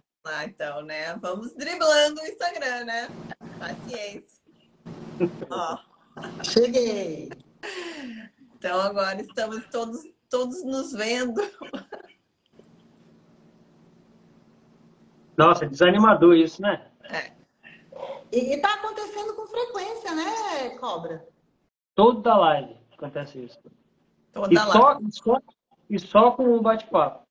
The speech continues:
Speaker 2: mais ninguém.
Speaker 1: E eu fico, e eu com o perfil do bate-papo acabo ficando com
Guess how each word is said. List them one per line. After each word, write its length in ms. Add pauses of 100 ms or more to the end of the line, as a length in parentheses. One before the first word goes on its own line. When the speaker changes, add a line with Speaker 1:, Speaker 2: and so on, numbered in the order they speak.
(200)
Speaker 2:
mais 200
ninguém. 360 (1500)
Speaker 1:
E 100
eu 160
fico, 480
e 120
eu 160
com 180
o 60
perfil 340
do 80
bate-papo 600
acabo 340
ficando 500
com 120